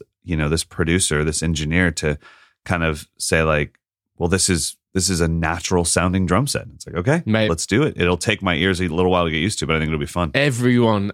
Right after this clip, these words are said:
Speaker 2: that I know that is, like, a pro in music, whether you're an educator, a songwriter,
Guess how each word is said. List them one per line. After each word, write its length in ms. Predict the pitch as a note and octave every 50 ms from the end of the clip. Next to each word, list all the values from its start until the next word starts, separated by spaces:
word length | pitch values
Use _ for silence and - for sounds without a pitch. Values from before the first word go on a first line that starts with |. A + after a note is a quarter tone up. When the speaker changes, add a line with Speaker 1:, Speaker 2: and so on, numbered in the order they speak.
| - _
Speaker 2:
that 220 | A#2+ G#2+ G#2+ - G2+
I 100 | G#2+ G#2
know 300 | A2 A2 G#2 F#2+ F#2 F#2
that 160 | F#2+ - -
is, 160 | G2+ G2 F#2+
like, 260 | G2 F#2 F#2 F2+ - _
a 60 | - -
pro 420 | - - - A#2+ A2+ A2 G#2+ G#2
in 200 | - - G#2+ G2+
music, 460 | G#2 G#2 G#2 G2+ F2+ F2+ C#2+ - - _
whether 160 | - A2+ G#2 G#2+
you're 220 | G#2 G#2 G#2 G2+ G2+
an 60 | G2+
educator, 720 | A2 A#2+ A#2 A#2+ A#2 - B2+ A#2+ G2+ D2 G#2 A2+ A#2 A#2 _ _ _ _ _ _ _ -
a 60 | -
songwriter, 840 | F#2 - - A2+ G#2 G#2+ G#2+ G#2 G#2 G2+ G2 - F#2+ G2+ G#2+ -